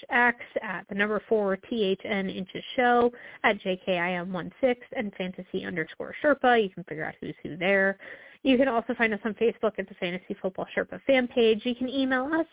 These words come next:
at the number four T H N inches show at gmail dot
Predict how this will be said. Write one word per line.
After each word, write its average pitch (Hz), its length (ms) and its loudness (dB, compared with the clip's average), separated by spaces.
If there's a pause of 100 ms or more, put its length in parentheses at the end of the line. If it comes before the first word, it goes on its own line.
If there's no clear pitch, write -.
(140)
at 208 200 2
the 220 60 -2
number 196 340 2
four 220 280 2
T - 340 -8
H 208 220 -4
N 202 240 -4
inches 190 360 -8 (120)
show 220 320 2
at 190 160 -2 (100)
gmail 165 240 -2
dot - 160 -2